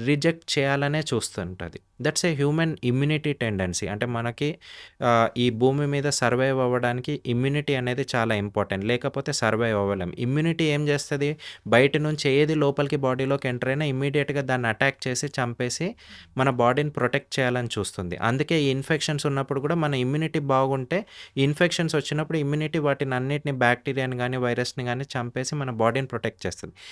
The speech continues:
ట్రాన్స్‌ప్లాంట్‌లో వచ్చిన మెయిన్ ప్రాబ్లం ఏంటంటే, ఏదైతే మనకు ఒక పాజిటివ్ రీజన్ కోసం ఈ ఇమ్యూనిటీ ఉందో, ట్రాన్స్‌ప్లాంట్‌లో అదే నెగెటివ్ రీజన్ అవుతది. అంటే ఫ్యామిలీ మెంబర్స్ కిడ్నీ ఇచ్చినా సరే, మదర్, ఫాదర్ ఇచ్చినా సరే, the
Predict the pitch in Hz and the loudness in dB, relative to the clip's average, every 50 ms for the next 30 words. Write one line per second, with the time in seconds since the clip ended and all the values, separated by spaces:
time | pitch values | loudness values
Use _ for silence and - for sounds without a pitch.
0 | - - - - _ _ _ - - 135 135 165 196 190 - - 202 196 185 185 | -18 -18 -18 -20 _ _ _ 0 4 4 6 6 4 2 0 0 0 0 0 2
1 | 190 180 165 165 - - 165 156 147 139 139 143 147 143 - 143 135 135 135 135 | 2 0 0 0 0 -2 -2 0 0 0 0 0 -2 -2 -2 0 0 0 0 -2
2 | 131 131 127 123 120 - 120 117 117 110 - - - - _ - - - 113 123 | -2 -2 -2 -4 -4 -4 -4 -4 -4 -4 -4 -4 -6 -6 _ -12 -6 0 2 2
3 | 135 156 165 165 165 175 165 160 156 147 147 - 139 - - 139 123 - - - | 2 2 2 0 0 0 0 0 0 0 0 -2 -2 0 0 0 -2 -2 -4 -12
4 | - - - - _ _ _ _ _ _ _ _ _ _ _ - - - _ _ | -20 -20 -20 -20 _ _ _ _ _ _ _ _ _ _ _ -18 -18 -18 _ _
5 | _ - 120 120 135 139 165 160 165 170 165 156 156 147 135 151 147 143 - 151 | _ 6 8 8 8 8 6 2 2 2 2 2 2 0 0 0 -2 0 0 0
6 | 147 - 156 143 143 139 131 123 123 127 131 139 147 147 - 147 131 123 113 104 | 0 0 0 0 0 0 0 0 0 0 0 0 -2 0 0 0 0 0 0 0
7 | 113 139 - - 165 156 160 160 - - 165 160 151 156 151 131 123 135 147 147 | -2 -2 -2 0 0 0 0 -2 -2 -2 -2 -2 0 0 2 2 2 2 0 0
8 | 139 120 120 123 - 135 127 123 117 107 104 104 95 90 85 82 - 82 - - | 0 0 0 0 0 0 0 0 0 0 0 -2 -2 -2 -2 -4 -6 -8 -10 -12
9 | - - - - - - - 123 139 143 165 - - 123 107 113 135 147 160 160 | -14 -18 -20 -20 -16 -8 -4 -2 0 0 0 0 2 2 2 2 2 2 0 0
10 | 156 156 160 160 156 - - - 147 131 135 147 147 139 127 - - 147 143 143 | 0 0 0 0 -2 -2 -2 -2 -2 -2 0 0 -2 -2 -2 -2 -2 -2 -2 0
11 | 135 - 123 117 123 127 123 110 107 104 131 131 131 - 135 131 131 139 127 127 | 0 0 0 0 0 0 0 0 0 2 0 -2 -2 0 -2 -2 0 0 -2 -2
12 | 120 - - 139 143 135 - - 113 135 143 143 143 | -2 -4 -4 -4 -2 -2 -2 -2 -4 -4 -4 -2 -2